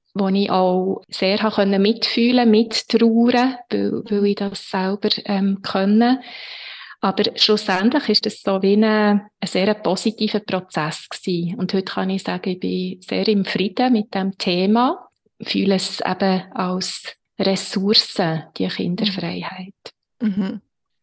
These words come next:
Speaker 2: Ja, danke vielmals, dass Sie das nochmal sagen und auch, dass ich den Link noch machen kann für unsere Zuhörerinnen. Genau, dann ist mir eben das Lichtchen aufgegangen <laughs>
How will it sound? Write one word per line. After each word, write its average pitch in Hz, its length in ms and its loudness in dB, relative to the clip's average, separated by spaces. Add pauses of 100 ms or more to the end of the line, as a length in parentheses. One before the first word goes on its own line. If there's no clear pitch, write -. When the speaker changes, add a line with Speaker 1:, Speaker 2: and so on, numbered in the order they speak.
(120)
Speaker 2:
Ja, 202 180 -2
danke 214 460 -2
vielmals, 226 320 -2
dass 214 180 -6
Sie - 80 -16
das 202 160 -4
nochmal 196 320 -4
sagen 226 400 -4
und 185 180 -8
auch, 208 180 -4
dass 208 180 -8
ich 202 80 -16
den 185 120 -4
Link 208 380 -6
noch 202 220 -4
machen 190 340 -6
kann 196 80 -8
für - 140 -8
unsere 180 420 -8 (100)
Zuhörerinnen. 202 1120 -2 (220)
Genau, 175 480 -6 (260)
dann 190 280 -4
ist 190 180 -8
mir 185 140 -6
eben 180 80 -6
das 190 160 -6
Lichtchen - 500 -8
aufgegangen 196 680 -6 (180)
<laughs> 226 100 0